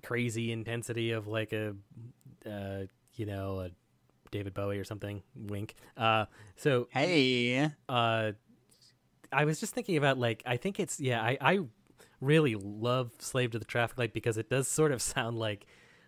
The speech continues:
Speaker 1: a song. It, it's, it's, like, the lowest, it, it's, like, the level of Trey composition that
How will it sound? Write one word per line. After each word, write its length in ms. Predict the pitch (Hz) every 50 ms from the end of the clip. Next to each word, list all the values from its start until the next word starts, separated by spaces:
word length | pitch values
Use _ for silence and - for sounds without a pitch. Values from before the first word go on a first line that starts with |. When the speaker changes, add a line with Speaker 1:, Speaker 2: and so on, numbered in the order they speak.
| _ _ -
Speaker 1:
a 100 | 117 101
song. 720 | - - - - 117 113 117 117 113 113 110 110 107 107 -
It, 140 | 135 135 - -
it's, 260 | 131 123 - - - -
it's, 180 | 131 - -
like, 300 | 135 123 117 113 - - _ _ _ _ _ _ _ -
the 220 | - 113 120 120 117
lowest, 640 | 113 110 110 123 135 139 143 147 135 - - - - 123 - - _ - 127 120 107 113 127 135 -
it, 180 | 151 131 -
it's, 160 | 165 135 - -
like, 160 | 135 127 -
the 120 | - 117 110
level 520 | 107 120 123 123 131 139 135 135 135 123
of 440 | - 120 110 107 104 101 98 - -
Trey 340 | - - - 120 113 110 117
composition 800 | - - - 113 110 101 - 107 98 110 104 - - 110 107 107
that 300 | 101 104 98 98 95 92